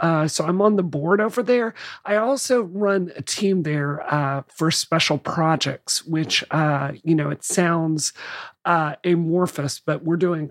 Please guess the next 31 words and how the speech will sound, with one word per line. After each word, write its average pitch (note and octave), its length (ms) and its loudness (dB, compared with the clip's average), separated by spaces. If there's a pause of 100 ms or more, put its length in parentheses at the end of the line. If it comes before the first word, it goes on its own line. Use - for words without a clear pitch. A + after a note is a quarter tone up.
a D#3 60 2
lot D#3 340 2
of D3 220 -4
really, E3 260 4
really D3+ 340 0
interesting C#3+ 720 -2
work, F#3 340 4 (280)
including E3 540 2
collaborating D#3 680 2
with C#3 140 -4
members C3+ 380 -4
of C3 140 -12
Congress A3+ 580 2
to - 100 -12
produce D#3 380 0
a D#3 60 -4
four-hour D3+ 440 -2
stream, C4 720 0 (360)
uh, E3 320 2
working E3+ 300 0
with D#3 100 -4
the D3+ 80 -6
White F#3+ 360 2
House, F3+ 440 0
a F3+ 40 -2
whole D#3+ 120 0
bunch E3 280 0
of C#3 100 -4
other D#3 240 -2
stuff. G3 420 2
So E3+ 360 0